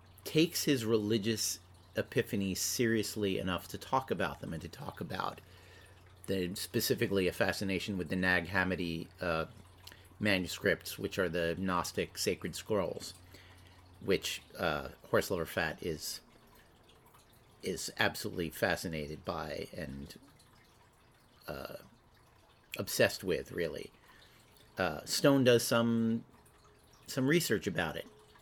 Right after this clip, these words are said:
and talks to Horse Lover Fat about it and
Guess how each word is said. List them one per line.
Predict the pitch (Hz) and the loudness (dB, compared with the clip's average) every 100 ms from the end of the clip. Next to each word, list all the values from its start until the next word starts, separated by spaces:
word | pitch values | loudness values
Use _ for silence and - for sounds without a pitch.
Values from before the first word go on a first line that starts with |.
| - | -6
and | 95 90 - | -4 -4 0
talks | - 95 - | 2 2 0
to | - - 98 92 92 | -8 -2 0 0 0
Horse | 98 98 - | 2 0 0
Lover | 85 85 | -4 -2
Fat | 95 87 | -2 -2
about | 80 - - | -2 -4 -4
it | - - - - - - - - - - - | -6 -8 -20 -20 -18 -16 -16 -20 -20 -20 -4
and | 98 92 90 85 82 82 80 | 2 4 4 2 0 -2 -6